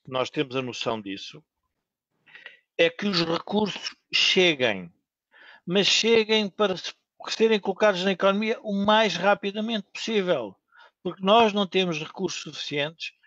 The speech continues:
para continuar a pagar subsídios de desemprego e layoffs e destruição de emprego de uma forma, eh, diria, assustadora. E, portanto, Portugal,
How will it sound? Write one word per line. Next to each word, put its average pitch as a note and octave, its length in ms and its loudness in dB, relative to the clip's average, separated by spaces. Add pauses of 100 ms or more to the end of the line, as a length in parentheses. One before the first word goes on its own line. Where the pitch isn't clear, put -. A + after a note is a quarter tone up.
(360)
para F#3+ 340 6
continuar F#3+ 640 2
a F3 80 4
pagar D3+ 560 2
subsídios E3+ 640 -8
de D3 80 -18
desemprego D#3+ 680 -2 (360)
e F3+ 100 2
layoffs F3 760 6 (340)
e F#3+ 100 -2
destruição F#3 600 2
de E3+ 80 0
emprego G3+ 580 0
de G3 60 -10
uma G3+ 180 0
forma, G#3 640 2 (400)
eh, F#3+ 460 4
diria, G3 520 2
assustadora. G3+ 840 2 (420)
E, G3 80 -14
portanto, F3 480 0
Portugal, G3+ 600 6